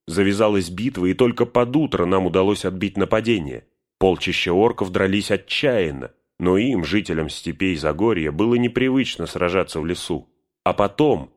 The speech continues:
разгромив их свирепую орду, мы обнаружили, что стражники Горлума перебиты,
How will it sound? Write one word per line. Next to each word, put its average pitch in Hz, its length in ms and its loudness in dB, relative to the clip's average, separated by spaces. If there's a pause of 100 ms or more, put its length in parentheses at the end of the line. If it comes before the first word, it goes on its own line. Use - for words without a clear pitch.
(180)
разгромив 104 720 2
их 104 140 -2
свирепую 101 640 0
орду, 117 340 2
мы 104 140 4
обнаружили, 110 640 2
что 104 220 -4
стражники 101 720 -2
Горлума 87 560 2
перебиты, 98 720 -4